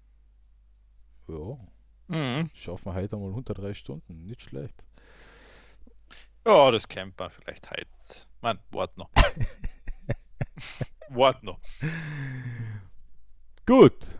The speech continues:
Speaker 1: Ein slowenisches Startup hat etwas vorgestellt, was ich mir wahrscheinlich wirklich auch kaufen würde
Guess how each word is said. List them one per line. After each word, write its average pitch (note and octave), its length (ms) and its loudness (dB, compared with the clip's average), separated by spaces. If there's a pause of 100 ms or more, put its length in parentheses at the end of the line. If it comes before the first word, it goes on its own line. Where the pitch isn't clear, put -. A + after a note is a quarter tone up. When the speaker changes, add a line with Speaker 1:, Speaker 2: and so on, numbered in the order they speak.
(1400)
Speaker 1:
Ein F#2+ 1200 4 (240)
slowenisches G2+ 840 -4
Startup F2 540 -6
hat F2 200 -10
etwas F2 300 -12
vorgestellt, F2+ 680 -6 (160)
was F2+ 400 -12 (200)
ich G#2 440 -4 (180)
mir F2 440 -10
wahrscheinlich D#2 720 -10
wirklich F2 480 -10
auch - 300 -10
kaufen F2 580 -8
würde G#2 520 2